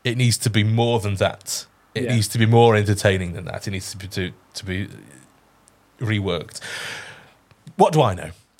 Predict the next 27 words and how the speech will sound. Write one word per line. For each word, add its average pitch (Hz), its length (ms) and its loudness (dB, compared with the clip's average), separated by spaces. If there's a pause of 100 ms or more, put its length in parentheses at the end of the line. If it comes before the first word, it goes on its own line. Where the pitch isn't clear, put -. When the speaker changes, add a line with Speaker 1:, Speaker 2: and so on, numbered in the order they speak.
Speaker 1:
Uh, 151 100 -2
we've 139 220 4
never 110 140 4
been 113 160 2
asked. - 380 -6 (160)
<laughs> - 20 -6
So, - 680 -2
<laughs> - 1900 -4
but 208 120 6
we 226 120 6
are 247 100 6
pl-, 196 300 4
we 240 120 8
are 247 140 6
planning 220 300 4
our 214 160 8
own 214 160 4
thing. 139 320 4
So, 143 260 2
but - 460 0 (160)
we've 156 280 6
changed 226 440 -2
it. 110 100 0
We've 131 160 2
changed 147 300 4
the 135 80 0
show. 170 400 2